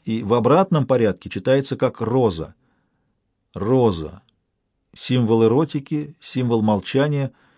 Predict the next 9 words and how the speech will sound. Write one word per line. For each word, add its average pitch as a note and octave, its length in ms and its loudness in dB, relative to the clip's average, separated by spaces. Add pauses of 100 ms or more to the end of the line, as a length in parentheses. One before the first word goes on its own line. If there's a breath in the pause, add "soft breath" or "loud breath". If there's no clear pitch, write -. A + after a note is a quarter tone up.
(520 soft breath)
Кто - 260 -4
же E3 100 -2
явился F3 380 0
за D3 100 -2
письмом? C#3+ 580 -4 (1200)
Тот, F#3+ 380 2
кто - 260 0
предан D#3 440 2
цветку. D3+ 640 -4